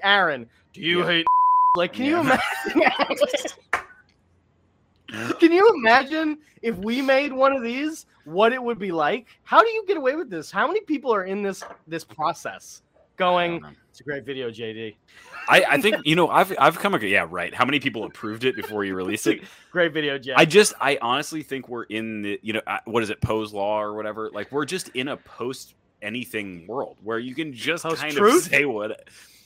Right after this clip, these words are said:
Speaker 2: I don't know. I don't know what it is, but
Speaker 1: It's a segue
Speaker 2: I
Speaker 1: for my next story. Just
Speaker 2: Okay, well, <laughs> calm down for a second. <laughs> I just think that you can say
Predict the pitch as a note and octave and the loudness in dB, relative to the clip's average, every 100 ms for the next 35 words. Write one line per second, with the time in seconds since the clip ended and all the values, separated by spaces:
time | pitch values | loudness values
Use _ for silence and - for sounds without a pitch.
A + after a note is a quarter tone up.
0 | _ _ _ - G#3 A#3+ D3 A#2 D#3 D#3+ | _ _ _ -6 -2 -2 -2 0 0 0
1 | C3 F3 E3+ A2 B2 C3 C#3+ D3+ - _ | 0 0 -2 -4 -6 -6 -8 -10 -16 _
2 | A#2+ A2 - _ _ G#2+ - B2+ A#2+ A#2 | -10 -10 -12 _ _ -14 -4 -2 0 -2
3 | G#2+ - A#2 G#2+ A2 A#2 - - - C3 | -4 -6 -8 -8 -8 -10 -12 -16 -10 -6
4 | A2+ G2 A2 - B2 G2+ E2+ D2+ F2+ F#2+ | -6 -6 -10 -8 -10 -10 -14 -14 -12 -12
5 | F2 - B4+ C5 F4 - - - F#4 G4+ | -12 -14 -10 0 0 2 0 0 0 -2
6 | - F#4+ G4 F#4 - F#4 - F#4 - - | -4 -10 -10 -8 -6 -8 -8 -12 -12 -20
7 | _ A#2 - _ _ _ _ _ _ _ | _ -20 -20 _ _ _ _ _ _ _
8 | C3 D3 G3+ - F#3+ A3+ A3+ F#3 D3+ E3 | -6 -4 -8 2 4 4 -2 -6 -2 -4
9 | C#3+ - - D3 D#3 D3+ C#3+ | -4 -10 -10 -6 -2 -2 -2